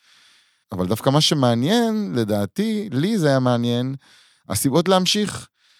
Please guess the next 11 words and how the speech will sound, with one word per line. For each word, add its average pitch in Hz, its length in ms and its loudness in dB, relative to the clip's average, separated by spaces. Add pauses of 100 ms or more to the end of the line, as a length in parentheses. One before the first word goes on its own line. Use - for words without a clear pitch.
(280)
שהסיבות 127 520 0
להמשיך 190 420 2
היו 143 280 6
זמן 113 280 4
לעצמי, 113 640 2 (420)
זמן 113 300 4
כיפי 123 380 2
עם 98 100 0
החברים, 107 680 0 (600)
ללא 101 280 6
מגבלות, 110 720 2